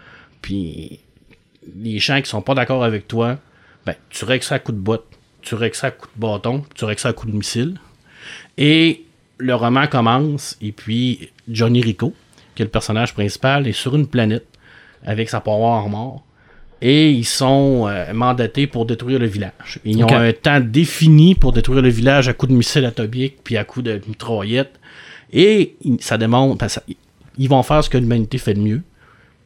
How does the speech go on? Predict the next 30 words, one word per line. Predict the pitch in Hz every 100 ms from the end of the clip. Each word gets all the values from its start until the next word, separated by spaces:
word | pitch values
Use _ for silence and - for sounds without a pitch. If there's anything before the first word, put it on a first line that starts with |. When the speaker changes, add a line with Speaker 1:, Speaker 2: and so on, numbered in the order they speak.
| 110
Speaker 1:
détruire. | 110 - 80 - _ _ -
Speaker 2:
OK. | 123 123 107 - - -
Speaker 1:
<laughs> | - - -
Alors, | 110 101 135
Speaker 2:
Mais | 160
Speaker 1:
c'est | 123
Speaker 2:
pourtant, | 123 - 185 240 -
c'est | - 139 120 -
un | 185 208
des | 131 131 147 151 -
bons | 107 107 165 196
livres | 135 175 147 107
de | 110
guerre | 104 131 151 117
et |
de | -
Speaker 1:
Oui, |
Speaker 2:
science-fiction. | - 175 277 190 - 139 254
Speaker 1:
oui, | -
parce | 165 -
que | -
Speaker 2:
Mais | 202 143
ça | 233 156
a | 147
donné | 143 143 208 202
un | 139 156
des | 135 120
films, | - 190 170
peut-être, | 143 117 147 165 147 139
les | 120 117 113